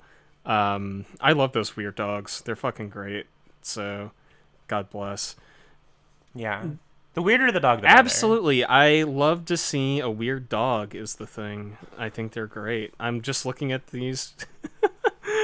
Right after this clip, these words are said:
Speaker 1: I'm just looking at these long dogs on Google Images. Hell yeah. I love a long dog. Um, so we can go ahead and do our last question here, which, um,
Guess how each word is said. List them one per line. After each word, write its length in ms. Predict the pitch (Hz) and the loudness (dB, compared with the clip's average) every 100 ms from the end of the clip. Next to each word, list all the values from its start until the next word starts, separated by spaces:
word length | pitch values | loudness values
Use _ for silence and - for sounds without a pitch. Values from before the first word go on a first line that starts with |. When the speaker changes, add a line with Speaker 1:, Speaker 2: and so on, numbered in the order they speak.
| 403 | 0
Speaker 1:
I'm 120 | 247 240 | -2 0
just 200 | 262 254 | -2 -2
looking 240 | 233 247 | -2 -2
at 120 | 233 | -2
these 180 | 226 208 | 0 0
long 480 | 160 147 151 160 151 | 2 6 6 6 2
dogs 560 | 139 135 135 120 117 | 2 4 4 2 -2
on 160 | 117 110 | -4 -2
Google 320 | 113 120 117 | -2 -2 0
Images. 600 | 113 110 110 110 110 107 | 0 -2 -6 -8 -10 -6
Hell 220 | 123 123 | -2 -2
yeah. 340 | 110 110 113 113 - - _ - - - - - - | -2 -4 -6 -10 -16 -20 _ -20 -20 -20 -18 -14 -8
I 40 | 117 | -4
love 220 | 110 110 | -4 -2
a 40 | 127 | -4
long 380 | 110 107 107 | -2 -2 -4
dog. 380 | 104 104 104 101 - - 139 - - - | -4 -6 -6 -8 -12 -16 -16 -18 -20 2
Um, 640 | 135 139 143 147 143 143 - _ _ _ _ _ - - - - | 6 8 6 2 0 -2 -6 _ _ _ _ _ -18 -18 -18 -10
so 200 | - - 185 | -4 2 4
we 100 | 226 | 2
can 100 | 233 | 4
go 160 | 196 | 4
ahead 220 | 147 131 120 | 4 4 0
and 140 | 110 | 0
do 180 | 113 104 | -2 -2
our 140 | 104 | 0
last 240 | 104 101 - | -2 -4 -4
question 400 | 107 - - 104 | -6 -6 -8 -10
here, 480 | 110 104 104 101 101 | -8 -8 -6 -8 -8
which, 460 | 110 107 - - - | -6 -6 -8 -10 -6
um, 480 | 110 107 107 107 | -4 -2 -4 -8